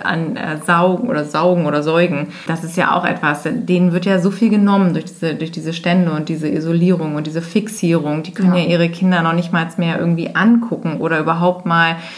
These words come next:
Speaker 1: irgendwie eine Zuneigung geben oder
Speaker 2: Ja.
Speaker 1: sonst irgendwas. Wie siehst du das denn jetzt, wenn du deine siehst? Also wie viel Auslauf und Platz brauchen die wirklich? Und wenn du sagst, die, die passen ja auch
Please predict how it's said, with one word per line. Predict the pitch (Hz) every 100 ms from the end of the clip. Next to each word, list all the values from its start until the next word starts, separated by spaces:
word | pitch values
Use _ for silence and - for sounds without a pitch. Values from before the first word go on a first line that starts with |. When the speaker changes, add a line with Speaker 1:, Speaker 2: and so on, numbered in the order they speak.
| - -
Speaker 1:
irgendwie | 165
eine | 170 170
Zuneigung | - 220 196 175 170 160
geben | 160 160
oder | 156 170
Speaker 2:
Ja. | 180
Speaker 1:
sonst | 180 - 196
irgendwas. | 165 156 151 147 147 - - -
Wie | 175 180 175
siehst | 202 202
du | 226
das | 190 185
denn | 180 175
jetzt, | 165 175
wenn | 175
du | 170
deine | 175 170 214 208
siehst? | 214 240 254 -
Also | 175 170 165
wie | - 170 185
viel | 180 196
Auslauf | 156 170 180 202 196 196 196
und | 180 170
Platz | 185 185 -
brauchen | 180 180 180
die | 165
wirklich? | 175 226 254 240
Und | 180
wenn | 175
du | 170
sagst, | 170 175 -
die, | 175
die | 170 - 170
passen | - 196 190
ja | 180
auch | -